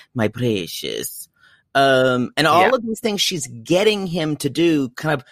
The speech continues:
Speaker 1: not necessarily tricking him. I'm not using that word. That's too strong of a word, but kind of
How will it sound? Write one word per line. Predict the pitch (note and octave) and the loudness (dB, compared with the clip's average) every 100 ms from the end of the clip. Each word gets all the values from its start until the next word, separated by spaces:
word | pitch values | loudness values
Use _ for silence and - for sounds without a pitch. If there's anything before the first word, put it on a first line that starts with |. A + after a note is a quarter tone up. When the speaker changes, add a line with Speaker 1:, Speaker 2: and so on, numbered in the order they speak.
| - - | -12 -2
Speaker 1:
not | A#3+ C#4+ | 0 0
necessarily | D4+ - C#4 E3 | -4 -4 -4 -4
tricking | - - C3+ D#3+ D3+ | -4 -2 0 -2 0
him. | E3 D3+ | -2 0
I'm | |
not | C3+ B2+ | -2 -2
using | C3+ C3+ B2 | -4 -4 -2
that | A#2 F2 | -2 0
word. | A2+ A2 | 0 0
That's | A2+ - | -4 -6
too | - - D3 | -8 -2 -2
strong | - B2+ A2+ | 0 0 0
of | G#2 | 0
a | |
word, | F#2 F#2+ G#2 - - - - | 0 2 2 -2 -12 -14 -4
but | B2+ - | -4 -2
kind | E3 E3 | -2 0
of | C#3 | 0